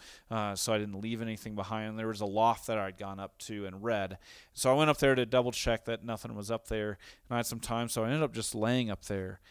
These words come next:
And as I laid up there and stared out the window, silence happened.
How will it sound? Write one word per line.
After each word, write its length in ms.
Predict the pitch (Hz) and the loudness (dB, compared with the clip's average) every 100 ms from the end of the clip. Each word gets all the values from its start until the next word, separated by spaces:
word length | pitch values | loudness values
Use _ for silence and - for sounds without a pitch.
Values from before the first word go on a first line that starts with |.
| - _ | -20 _
And 80 | 123 | 0
as 160 | 127 117 | 0 4
I 120 | 113 | 4
laid 320 | 113 131 147 | 4 4 4
up 100 | 147 | 2
there 200 | 143 135 | 0 0
and 120 | 123 | 0
stared 300 | 107 - 127 | -4 -2 0
out 140 | 127 - | 0 -2
the 60 | |
window, 720 | 110 113 117 113 107 104 98 92 _ _ _ _ _ _ _ _ _ - - | -4 -4 -4 -2 0 0 -4 -8 _ _ _ _ _ _ _ _ _ -20 -6
silence 1000 | - 113 107 98 87 - - - - - _ _ _ | -2 0 0 -2 -10 -8 -6 -6 -8 -16 _ _ _
happened. 540 | 104 92 - 101 107 | -14 -12 -12 -14 -18